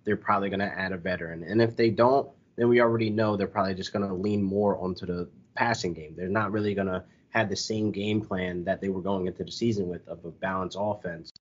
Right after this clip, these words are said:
being able to run the ball with Hendo, with Akers. But now that it's Hendo, I don't know if he can handle that full workload. I definitely think, you know,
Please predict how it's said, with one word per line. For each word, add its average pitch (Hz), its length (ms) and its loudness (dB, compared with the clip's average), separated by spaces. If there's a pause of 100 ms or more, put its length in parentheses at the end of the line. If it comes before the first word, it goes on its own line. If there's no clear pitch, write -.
(380)
being 139 140 8
able 120 120 8
to 117 80 8
run 113 200 6
the 107 60 4
ball 104 340 4
with 113 240 4
Hendo, 92 500 -4
with 110 200 2
Akers. 92 360 -2
But 90 180 -8
now 110 260 0
that 95 140 -4
it's - 200 -12
Hendo, 104 480 0 (300)
I 120 60 -2
don't 131 160 4
know 143 100 6
if 123 80 2
he 139 100 -2
can 123 160 0
handle 117 360 2
that 95 280 0
full 117 240 4
workload. 95 540 2
I 98 100 0
definitely 117 360 4
think, 113 320 2
you 110 60 4
know, 98 360 4